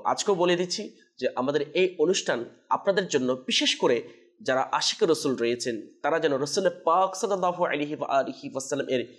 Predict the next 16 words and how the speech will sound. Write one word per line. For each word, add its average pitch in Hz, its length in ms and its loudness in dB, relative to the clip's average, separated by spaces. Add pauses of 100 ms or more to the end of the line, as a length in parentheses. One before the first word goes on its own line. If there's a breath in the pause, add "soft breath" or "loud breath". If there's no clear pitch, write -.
(360 loud breath)
সত্যিকার 254 560 0
অর্থে 139 220 -2
যেন 123 140 2 (560)
আশিক 135 380 -2
হয়ে 139 160 0
যেতে 120 200 -2
পারে, 113 340 0 (120)
আমরা 143 260 2
সবাই 254 400 2
যেন 165 160 2 (460 loud breath)
রসুল 127 260 0
পাক 143 260 0
সাল্লাল্লাহু 135 500 0
আলাইহি 127 300 -4
ওয়াসাল্লাম 123 420 -4
এর - 280 -16